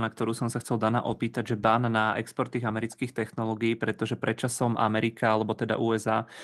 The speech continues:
vydala dokument, kde v podstate popisovali, eh, nejaké obmedzenia, eh, niektorým firmám exportovať do Číny rôzne pokroci-, pokročilé veci, technológie. Eh, išlo tam v podstate hlavne o, o nejaké čipy, čo robí proste Intel, A M D, Nvidia,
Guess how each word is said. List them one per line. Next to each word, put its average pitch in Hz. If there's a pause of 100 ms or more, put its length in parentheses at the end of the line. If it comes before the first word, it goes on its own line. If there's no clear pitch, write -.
(200)
vydala 120
dokument, 110
kde 107
v -
podstate -
popisovali, 110
eh, 110
nejaké 107
obmedzenia, 110
eh, 107
niektorým 110
firmám 113
exportovať 113
do 110
Číny 113
rôzne 113
pokroci-, 117
pokročilé 117
veci, 113
technológie. 110 (420)
Eh, 113
išlo 117
tam 113
v -
podstate -
hlavne 113
o, 110
o 117
nejaké 110
čipy, 120
čo -
robí 110
proste -
Intel, 113
A 110
M 110
D, 107
Nvidia, 110